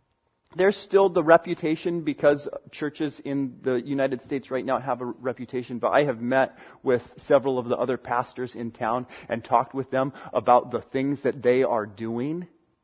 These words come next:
in this community. It's really wonderful. It's really wonderful the way that some of the other churches in this town are,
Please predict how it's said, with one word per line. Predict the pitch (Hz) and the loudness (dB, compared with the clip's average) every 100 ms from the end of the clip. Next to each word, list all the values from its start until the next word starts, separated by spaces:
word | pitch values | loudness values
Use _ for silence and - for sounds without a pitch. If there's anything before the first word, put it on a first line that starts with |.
| _ _ _ - | _ _ _ -4
in | 135 | -2
this | 131 123 | -2 -6
community. | 131 117 117 131 156 202 - _ _ _ _ _ _ _ _ | -8 -6 -6 -6 -6 -6 -10 _ _ _ _ _ _ _ _
It's | 202 185 - | 4 4 2
really | 117 131 131 | -6 -4 -4
wonderful. | 110 107 107 101 - 98 98 _ _ _ _ _ _ _ _ _ _ _ _ _ _ _ _ _ _ | -4 -6 -6 -10 -10 -12 -12 _ _ _ _ _ _ _ _ _ _ _ _ _ _ _ _ _ _
It's | 165 - | -2 -2
really | 143 147 139 | -2 -2 0
wonderful | 123 123 120 120 | -2 -4 -6 -6
the | 110 | -4
way | 120 120 | -2 0
that | 110 | -2
some | - 127 | -4 -6
of | 110 | -6
the | 120 | -6
other | 120 | -6
churches | 117 - 117 110 110 | -8 -12 -14 -16 -12
in | 110 | -14
this | 101 _ _ _ - - | -14 _ _ _ -20 -8
town | 117 104 104 - - | -6 -6 -8 -12 -2
are, | 117 | -2